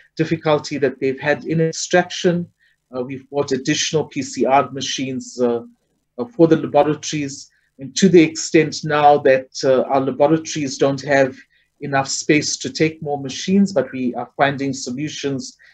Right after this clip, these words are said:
uh, with regard to that. And we've opened up the Greenpoint Laboratory, which has been capacitated as an additional testing site.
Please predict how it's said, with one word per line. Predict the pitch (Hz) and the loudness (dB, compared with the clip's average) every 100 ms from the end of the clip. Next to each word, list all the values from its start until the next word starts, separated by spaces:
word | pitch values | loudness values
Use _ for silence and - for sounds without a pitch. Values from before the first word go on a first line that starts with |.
| _ - | _ -4
uh, | 123 127 120 | 0 2 2
with | 143 - | 0 -4
regard | 139 135 143 143 | -4 2 2 2
to | - 151 | -4 2
that. | 175 247 - _ _ _ - | 2 2 -6 _ _ _ -10
And | 135 | -8
we've | 143 - | -8 2
opened | 165 165 170 | 2 4 4
up | 147 - | 4 2
the | 123 | -6
Greenpoint | 151 160 - 147 127 | -2 -2 -2 -4 -4
Laboratory, | 127 135 135 135 - 139 | -4 0 0 0 -8 -10
which | 127 | -4
has | 127 | -4
been | 120 127 | -2 -6
capacitated | - 120 131 - - 135 127 127 | -6 -6 -4 -6 -6 -4 -4 -2
as | 123 120 | -2 -2
an | 123 | -2
additional | 117 131 - - 135 | -2 -4 -8 -6 -6
testing | - 151 - - 147 | -4 -8 -8 -12 -16
site. | - 160 165 | -2 0 0